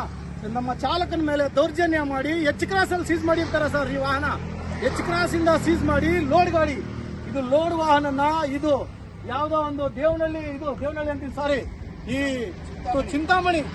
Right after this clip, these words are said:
ಚಿಂತಾಮಣಿ ಈ ಸುತ್ತಮುತ್ತ ಯಾವ್ದೂ ತರ ಮನೆ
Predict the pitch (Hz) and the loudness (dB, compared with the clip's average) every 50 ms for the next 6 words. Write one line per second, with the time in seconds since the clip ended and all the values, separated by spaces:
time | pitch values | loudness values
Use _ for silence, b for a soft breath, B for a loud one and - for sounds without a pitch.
0 | - - - - - - 285 294 - 339 339 349 339 339 320 330 - - 330 320 | -10 -10 -10 -10 -8 -4 -4 0 4 4 4 6 4 4 2 0 0 2 2 2
1 | 311 - - 302 - 359 349 339 339 339 - 349 339 320 311 294 302 320 330 349 | 2 2 2 2 4 4 6 6 6 4 6 8 8 8 8 8 8 6 6 6
2 | 339 359 359 359 349 339 339 359 359 359 330 302 302 330 330 349 | 6 6 4 6 8 8 8 8 8 6 6 4 2 2 2 2